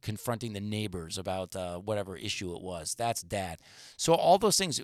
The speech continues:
you, th-, you know, they admire Dad because it is survival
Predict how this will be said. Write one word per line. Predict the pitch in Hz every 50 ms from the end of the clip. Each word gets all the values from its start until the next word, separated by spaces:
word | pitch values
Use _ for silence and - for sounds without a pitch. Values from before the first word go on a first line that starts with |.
| - 139
you, | 131 139 143 -
th-, | 135 127 139 - -
you | 135 131
know, | 123 117 117 - - -
they | 139 127 113 151 147 135
admire | 131 123 120 120 123 131 143 170 175 131 107
Dad | 90 - 92 90 85 80 80 82 85 - _ - - - - - _
because | 147 156 - 139 143 139 123 - - _ _
it | - 135 131
is | 127 123 -
survival | - - 120 110 98 98 - - 123 120 127 147 143 110 95 87 82 82 82